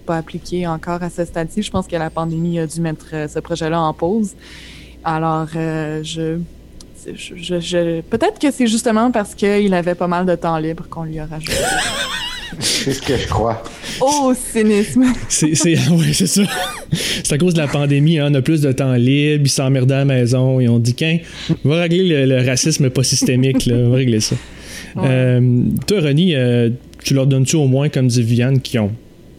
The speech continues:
Speaker 3: ils ont au moins nommé quelqu'un ?
Speaker 2: Ouais, mais c'est facile, tu sais, c'est genre, « Ah, ben, ça, si on a un problème, on va nommer un ministre. » OK, mais il va se passer quoi ? On refuse de nommer le problème, tu sais,
Speaker 1: Mm.
Speaker 2: il,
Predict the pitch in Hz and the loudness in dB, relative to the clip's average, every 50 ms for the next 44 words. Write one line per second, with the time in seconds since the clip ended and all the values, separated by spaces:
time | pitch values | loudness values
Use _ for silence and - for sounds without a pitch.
0 | - - - - - - - - - - - - 120 117 117 113 120 120 117 117 | -20 -20 -20 -20 -20 -20 -20 -20 -20 -8 -2 0 2 4 4 4 4 4 4 4
1 | 113 113 107 - 117 - 120 117 113 120 147 190 208 - - - - - - - | 4 2 2 0 -2 0 0 0 2 2 2 0 0 -4 -12 -20 -20 -20 -20 -20
2 | - - - - - - - 151 170 170 139 123 113 - - 123 110 - - 151 | -20 -20 -20 -20 -20 -12 -6 -4 -2 0 0 -2 -2 -2 -4 -4 -4 -4 -4 -4
3 | 170 165 - - - 127 131 120 110 107 110 113 - 127 120 - 117 110 107 113 | -4 -4 -6 -2 0 0 2 2 0 -2 -4 -6 -8 -10 -6 -2 -2 0 2 2
4 | 110 113 113 117 131 139 147 139 117 117 117 117 117 113 113 - 120 113 110 113 | 2 2 2 2 0 0 0 0 0 2 2 4 2 2 0 0 -2 -2 0 0
5 | 123 127 135 143 143 - - 131 147 170 165 143 123 117 117 113 113 117 117 123 | -2 0 0 -2 -2 -2 -2 -2 0 0 0 2 2 2 2 2 2 2 0 2
6 | 123 117 113 110 107 113 117 110 - - - 117 113 - 143 143 135 120 110 107 | 2 2 2 2 4 2 2 0 -2 -4 -6 -6 -2 0 0 2 2 2 2 2
7 | 113 120 113 120 117 - 139 131 127 131 127 127 156 165 - 127 127 117 123 123 | 2 2 0 0 0 0 -2 -2 0 -2 -2 0 0 0 2 2 2 2 2 0
8 | 120 180 180 151 131 123 123 123 127 143 143 139 - - 113 113 113 127 135 131 | 2 2 2 2 2 2 2 2 2 2 0 0 -2 -2 -2 0 0 0 2 2
9 | 123 - 190 - - 120 117 113 113 107 | 2 2 2 4 4 4 4 4 4 2